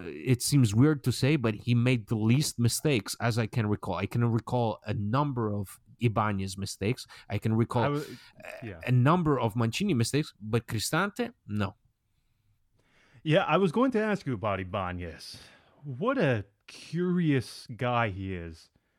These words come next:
Speaker 2: I mean, clearly he has a lot of promise.
Speaker 1: Mm-hmm.
Speaker 2: Okay, cle-,
Speaker 1: A lot.
Speaker 2: I mean, his
Speaker 1: I think a
Speaker 2: on the
Speaker 1: lot, yeah.
Speaker 2: Yes, I mean, his on-the-ball abilities are, are, are, they cannot be disputed. However,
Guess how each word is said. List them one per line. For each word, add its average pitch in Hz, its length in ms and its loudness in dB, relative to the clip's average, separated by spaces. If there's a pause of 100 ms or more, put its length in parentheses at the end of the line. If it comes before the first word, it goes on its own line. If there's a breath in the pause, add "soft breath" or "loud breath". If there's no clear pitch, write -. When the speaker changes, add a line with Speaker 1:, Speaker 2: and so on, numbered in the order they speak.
(340)
Speaker 2:
I 160 40 -8
mean, 156 120 0
clearly 233 480 4
he 120 80 2
has 127 240 4
a 110 40 0
lot 101 220 0
of - 160 -14
promise. 82 580 -10
Speaker 1:
Mm-hmm. 131 220 6
Speaker 2:
Okay, 143 120 2
cle-, - 280 -2
Speaker 1:
A - 20 6
lot. 120 140 4
Speaker 2:
I 110 60 6
mean, 139 80 2
his 143 200 0
Speaker 1:
I 127 120 -2
think - 100 -2
a - 40 0
Speaker 2:
on - 80 0
the - 40 0
Speaker 1:
lot, 170 320 2
yeah. 101 140 -8 (540 soft breath)
Speaker 2:
Yes, 170 640 -2
I 135 80 -2
mean, 139 120 2
his 139 200 2
on-the-ball 131 640 2
abilities 92 640 -2
are, 87 280 -6
are, 92 260 -12
are, 87 200 -14 (500)
they 117 120 -4
cannot 127 680 -4
be 131 220 2
disputed. 104 760 -6
However, 131 800 -4